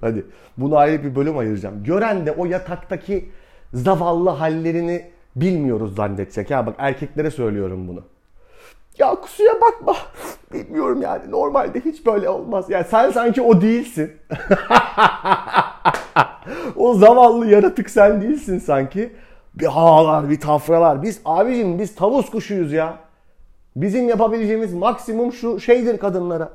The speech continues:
"Ne olur beni seç." O da seçer veya seçmez. Kendi bilir, sen karışamazsın. Senin bir şeyin yok.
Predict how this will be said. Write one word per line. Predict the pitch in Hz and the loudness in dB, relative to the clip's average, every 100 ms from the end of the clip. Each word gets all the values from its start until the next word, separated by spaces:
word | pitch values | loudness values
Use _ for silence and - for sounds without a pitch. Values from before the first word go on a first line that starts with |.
| - | 0
"Ne | |
olur | 226 381 240 214 | 4 6 4 0
beni | 226 285 | 0 -2
seç." | - 339 - - _ - - - - - - _ _ _ - _ - _ _ _ _ _ - | -4 -8 -8 -20 _ -20 -20 -20 -20 -20 -20 _ _ _ -20 _ -20 _ _ _ _ _ 0
O | 214 | 0
da | 214 | 0
seçer | 214 220 220 262 247 | -2 -4 -2 -2 0
veya | 214 262 | 0 -2
seçmez. | 240 294 - 359 302 - - _ _ _ _ _ - - _ _ _ _ _ - | -6 -8 -6 -8 -8 -12 -20 _ _ _ _ _ -20 -20 _ _ _ _ _ -4
Kendi | 233 262 247 | -2 0 -2
bilir, | 269 254 | -4 -4
sen | 190 226 302 | -4 -4 -2
karışamazsın. | 208 208 240 320 - 160 - _ - - - _ _ _ _ _ _ _ _ _ _ - - - _ - - - - _ - _ _ _ - - - | -4 -6 -8 -8 -10 -18 -20 _ -20 -20 -20 _ _ _ _ _ _ _ _ _ _ -20 -20 -20 _ -20 -20 -20 -20 _ -20 _ _ _ -20 -20 -10
Senin | 156 233 226 | -6 -4 -6
bir | 226 | -6
şeyin | 220 226 226 | -6 -6 -4
yok. | 254 - - - | -4 -4 -12 -20